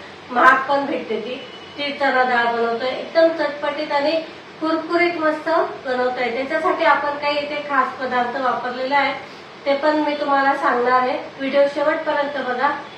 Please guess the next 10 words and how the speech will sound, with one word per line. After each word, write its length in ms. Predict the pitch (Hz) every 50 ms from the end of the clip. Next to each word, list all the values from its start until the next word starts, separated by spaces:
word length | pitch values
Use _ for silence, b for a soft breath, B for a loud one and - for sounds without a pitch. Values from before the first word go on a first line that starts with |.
| - - - -
चला 200 | 262 254 254 254
तर 200 | 254 254 247 247
मग 100 | 294 330
व्हिडिओला 420 | 339 294 277 262 233 226 226 226
सुरुवात 280 | 226 - 226 208 196 185
करू. 280 | - - - 190 190 190 190 - - - - - _ _ - - - - - - - - - - - - - - - - - - - - - - - - - - - - - - - - - - - - - - - - - - - - - - - - - - - - - - - - - - 277
आता 200 | 254 - 302 302
आपण 240 | 294 294 311 311 294
इथे 240 | 294 302 294 311 302
बघा, 400 | 277 262 247 254 254 262 262